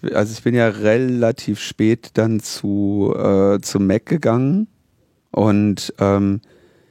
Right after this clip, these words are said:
ich hab dann schon relativ ich glaube, zu Windows fünfundneunzig Zeiten habe ich so Dual-Boot Linux gehabt schon. Aber, ähm, ich musste natürlich irgendwie bestimmte Programme da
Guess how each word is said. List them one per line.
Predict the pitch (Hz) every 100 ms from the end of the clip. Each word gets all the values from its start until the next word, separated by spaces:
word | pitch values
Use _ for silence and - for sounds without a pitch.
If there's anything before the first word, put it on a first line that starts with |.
| _ -
ich | - -
hab | -
dann | 127 113
schon | - 110
relativ | 95 98 110 120 - - 107 107 110 - - _ _ _ _ -
ich | -
glaube, | 104 139
zu | 139 113
Windows | 113 120 110
fünfundneunzig | - 107 98 98 117 113 110
Zeiten | - 101 104 104
habe | 101
ich | 101
so | 98
Dual-Boot | - 98 - 92 101 87 101 101 - -
Linux | - 110 135 180 - -
gehabt | 127 160 -
schon. | - 131 160 202 _ _ _ _ _ _ _ _ _ _ _ _ _ _ _ _ _ _ _ -
Aber, | 101 95 104 98 98 95 90 -
ähm, | 90 90 92 - -
ich | -
musste | 117 - 98
natürlich | 98 101 92 -
irgendwie | - 98 95 98
bestimmte | - - - 90 92
Programme | - - 98 - 87 92
da | 92 92 92 85